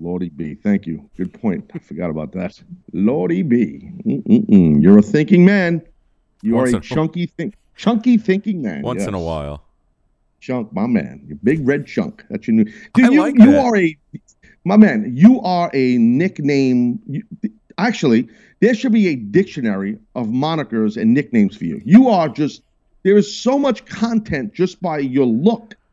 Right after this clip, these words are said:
Speaker 1: and who you really are. Uh, it's a dictionary. It's a, it's a, a chunk dictionary. Like I could picture, like, a, I don't know, something. There's something, like, a red cover. Sorry, I'm gingering up on you here.
Speaker 2: Who was, uh,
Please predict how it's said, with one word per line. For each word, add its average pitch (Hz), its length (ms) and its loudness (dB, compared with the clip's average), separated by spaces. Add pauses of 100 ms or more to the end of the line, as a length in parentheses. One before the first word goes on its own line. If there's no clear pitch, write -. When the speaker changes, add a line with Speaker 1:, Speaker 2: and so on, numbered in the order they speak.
(460)
Speaker 1:
and 139 140 -4
who 202 140 8
you 175 120 4
really 170 300 2
are. 202 360 0 (420)
Uh, 208 100 0
it's 233 120 -2
a 277 60 -2
dictionary. - 480 -2 (100)
It's - 180 -8
a, 180 180 -6
it's 175 180 -6
a, 170 320 -2
a 147 80 -8
chunk - 480 -2
dictionary. 180 580 -4 (340)
Like 165 160 -6
I 175 60 -4
could 156 100 -12
picture, 196 220 -2
like, 127 120 -12
a, 139 100 -12 (460)
I 180 80 -14
don't 175 60 -6
know, 117 60 -10
something. 220 460 -6
There's - 200 -6
something, 208 300 -4
like, 131 100 -4
a 120 40 -4
red 165 280 -4
cover. 170 340 -8 (840)
Sorry, - 340 -20 (120)
I'm 104 160 -6
gingering 120 460 -4
up 107 140 -8
on 90 180 -6
you 82 80 -8
here. 101 160 -8 (180)
Speaker 2:
Who 156 160 -6
was, 180 320 -8
uh, 170 400 -8